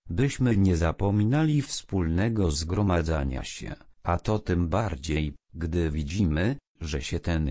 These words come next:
dzień przybliża. Dlaczego? Ponieważ dzień ten będzie się charakteryzował szczególnymi próbami, trudnościami oraz powabami w różnych kierunkach.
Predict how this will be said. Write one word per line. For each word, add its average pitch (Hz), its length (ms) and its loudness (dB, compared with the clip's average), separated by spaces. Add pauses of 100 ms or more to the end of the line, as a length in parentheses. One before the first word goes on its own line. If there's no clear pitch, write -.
(100)
dzień 110 400 2
przybliża. 82 760 -2 (420)
Dlaczego? 85 760 -4 (400)
Ponieważ 92 680 2
dzień 87 420 0
ten 80 360 2
będzie 104 400 0
się 73 260 -2
charakteryzował 110 1120 0
szczególnymi 98 880 2
próbami, 73 720 0 (260)
trudnościami 82 1000 0
oraz 90 500 0
powabami 76 840 -2
w 73 80 -6
różnych 82 540 0
kierunkach. 117 920 -2